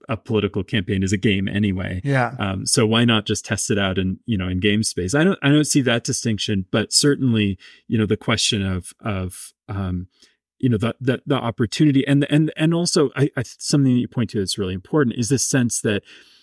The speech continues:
Speaker 1: this belief that politics is, is something that looks like people voting in an offline kind of world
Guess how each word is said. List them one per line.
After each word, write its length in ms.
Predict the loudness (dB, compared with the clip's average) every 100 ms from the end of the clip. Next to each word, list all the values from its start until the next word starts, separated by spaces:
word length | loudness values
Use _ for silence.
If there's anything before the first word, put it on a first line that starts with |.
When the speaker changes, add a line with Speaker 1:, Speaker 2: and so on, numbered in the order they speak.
| _ _
Speaker 1:
this 200 | -2 0
belief 340 | 2 2 2
that 180 | -2 -6
politics 640 | -4 0 2 2 0 -2 -2
is, 360 | -2 -2 -4 -6
is 340 | 0 2 2 -2
something 580 | -2 -2 0 0 0 -2 _
that 340 | -8 -4 -4 -6 _ _ -4
looks 540 | 0 0 -2 -6 -6 _ _
like 340 | -4 -2 -2 -2
people 260 | -2 0 0
voting 600 | 2 2 2 2 0 -2 -2
in 360 | 0 0 -2 -6 _ -4
an 120 | -4
offline 760 | -2 -4 -2 -2 0 0 0 0
kind 200 | 0 -2
of 140 | -2
world 420 | 0 0 0 -2